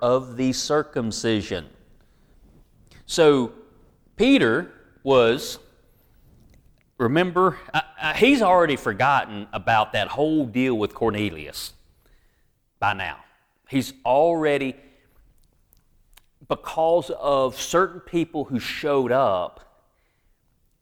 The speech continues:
So what he's been doing, basically what's said here is he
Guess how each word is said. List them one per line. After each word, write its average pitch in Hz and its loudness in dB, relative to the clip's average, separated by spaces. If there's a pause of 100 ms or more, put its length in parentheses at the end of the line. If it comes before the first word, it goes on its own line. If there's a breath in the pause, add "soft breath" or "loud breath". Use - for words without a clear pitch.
So 143 0
what 160 -2
he's 233 2
been 143 0
doing, 110 0
basically 123 -2
what's 143 -2
said 143 0
here 104 -2
is 92 -4
he 160 -4